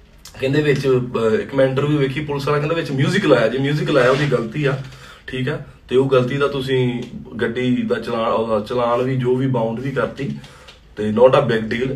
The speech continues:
ਇਹ ਵਧੀਆ ਕੀਤਾ ਜੋ ਪੁਲਿਸ ਵਾਲਿਆਂ ਨੇ ਕੀਤਾ, ਬਹੁਤ ਵਧੀਆ ਕੀਤਾ, ਉਹਨਾਂ ਦੀ duty ਆ। ਸੋ ਆ ਪੱਤਰਕਾਰਾਂ ਨੂੰ ਭਰਾ ਬਣ ਕੇ ਫੇਰ ਹੱਥ ਬੰਨੇ ਵੀ ਨਾ ਐਂ ਕਰੋ, ਨਾ ਐਂ ਕਰੋ, ਨਾ ਐਂ ਕਰੋ,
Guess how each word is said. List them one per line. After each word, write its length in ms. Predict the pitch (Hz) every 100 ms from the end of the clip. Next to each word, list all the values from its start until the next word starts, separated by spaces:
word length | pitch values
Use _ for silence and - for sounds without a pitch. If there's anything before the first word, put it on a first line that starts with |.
| -
ਇਹ 80 | 123
ਵਧੀਆ 280 | 127 156 165
ਕੀਤਾ 280 | 123 127
ਜੋ 120 | 127 127
ਪੁਲਿਸ 280 | 143 147
ਵਾਲਿਆਂ 180 | 156 151
ਨੇ 100 | 147
ਕੀਤਾ, 260 | 143 135 170
ਬਹੁਤ 280 | - 151 147
ਵਧੀਆ 280 | 135 147
ਕੀਤਾ, 220 | 143 123 131
ਉਹਨਾਂ 140 | 143
ਦੀ 80 | 143
duty 340 | 117 110 110
ਆ। 180 | 101 98 - - - - - -
ਸੋ 420 | 131 143 147 151 147 -
ਆ 40 | 131
ਪੱਤਰਕਾਰਾਂ 680 | - 151 175 165 170 165
ਨੂੰ 160 | 165 -
ਭਰਾ 160 | 151 131
ਬਣ 160 | 139
ਕੇ 80 | 135 143 - - -
ਫੇਰ 280 | 170 170
ਹੱਥ 160 | 151 131
ਬੰਨੇ 480 | 117 127 131 107 - -
ਵੀ 100 | 131
ਨਾ 320 | 127 127 143
ਐਂ 180 | 147 143
ਕਰੋ, 300 | 143 151 143
ਨਾ 200 | 123 117
ਐਂ 100 | 117
ਕਰੋ, 240 | 131 139
ਨਾ 200 | 131 117 120
ਐਂ 40 | 127
ਕਰੋ, 300 | 104 107